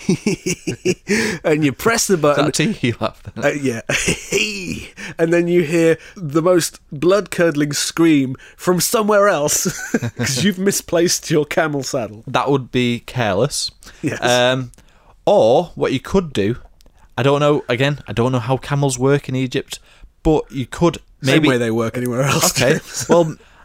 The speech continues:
Speaker 2: m-, I guess the person you wanna kill has his own camel, his personal camel.
Speaker 1: He probably has his own personal saddle then.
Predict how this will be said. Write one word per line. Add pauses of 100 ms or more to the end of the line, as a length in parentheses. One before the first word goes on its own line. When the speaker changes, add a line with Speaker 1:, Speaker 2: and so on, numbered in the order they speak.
(120)
Speaker 2:
m-,
I
guess (120)
the
person
you
wanna
kill
has
his
own
camel,
his
personal
camel. (640)
Speaker 1:
He
probably
has
his
own
personal
saddle
then.